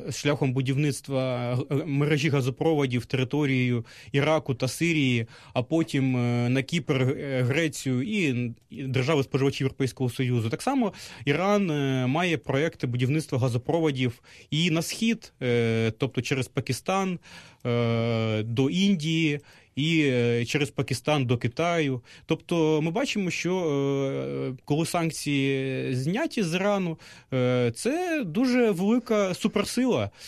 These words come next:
на глобальному енергетичному ринку. От. А, м, в американців зараз, е, є певні власні інтереси.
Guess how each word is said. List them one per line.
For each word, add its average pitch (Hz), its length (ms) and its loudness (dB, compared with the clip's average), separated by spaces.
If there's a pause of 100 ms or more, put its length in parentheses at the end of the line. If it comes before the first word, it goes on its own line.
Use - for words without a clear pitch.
(240)
на 127 140 2
глобальному 151 580 2
енергетичному 131 1160 -2
ринку. 131 480 -2 (360)
От. 110 360 -2
А, 214 160 0
м, 202 320 -2
в 170 60 -2
американців 208 560 2
зараз, 180 500 -4
е, 143 280 0
є 151 160 -2
певні 190 320 0
власні 165 360 -2
інтереси. 151 600 -2